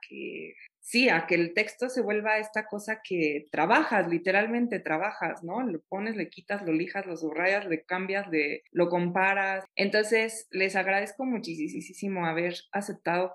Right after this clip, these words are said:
en un plazo tan cortito como con el que se los pedí. Y nada, sí, sigan, sigan a la productora en redes. Yo la sigo y soy muy feliz. <laughs> Es objeto de mi felicidad.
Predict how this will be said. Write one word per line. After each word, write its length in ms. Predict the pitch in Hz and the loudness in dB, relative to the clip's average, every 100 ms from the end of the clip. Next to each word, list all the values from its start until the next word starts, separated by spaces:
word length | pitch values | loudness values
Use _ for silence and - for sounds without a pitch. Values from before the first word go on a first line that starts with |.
| - | -4
en 200 | 190 180 | -2 0
un 160 | 185 196 | -2 2
plazo 320 | 202 202 220 | 0 0 -4
tan 200 | 208 175 | -4 -2
cortito 460 | 151 - - 185 185 | -4 -4 -8 -10 -8
como 320 | 160 131 - | -10 -10 -12
con 160 | - 107 | -12 -12
el 160 | - | -12
que 240 | - - 190 - | -16 -18 -16 -2
se 80 | |
los 220 | 165 160 - | 0 0 0
pedí. 500 | 247 180 175 156 _ | 0 2 0 -2 _
Y 140 | - 202 | 0 4
nada, 340 | 254 269 240 | 6 8 6
sí, 240 | 233 254 262 | 4 -2 -2
sigan, 460 | 269 262 277 269 | 0 2 2 0
sigan 300 | - 254 285 | -4 0 2
a 40 | 285 | 4
la 140 | 220 | 2
productora 400 | 180 175 175 196 | 0 -4 -4 -6
en 120 | 208 202 | -6 -6
redes. 380 | 196 170 - - | -6 -6 -10 -2
Yo 160 | 202 | 2
la 120 | 214 | 2
sigo 380 | 226 202 185 170 | 0 -2 -4 -4
y 60 | 170 | -4
soy 180 | 175 175 | -4 -4
muy 160 | 175 | -4
feliz. 320 | 175 160 233 - - | -6 -4 -4 -6 -18
<laughs> 40 | - | -6
Es 180 | 226 254 | 0 2
objeto 460 | 233 - 311 254 | 2 2 2 4
de 120 | 247 277 | 2 4
mi 120 | 240 | 2
felicidad. 760 | 233 214 214 - - 175 180 | 4 2 2 -4 0 6 6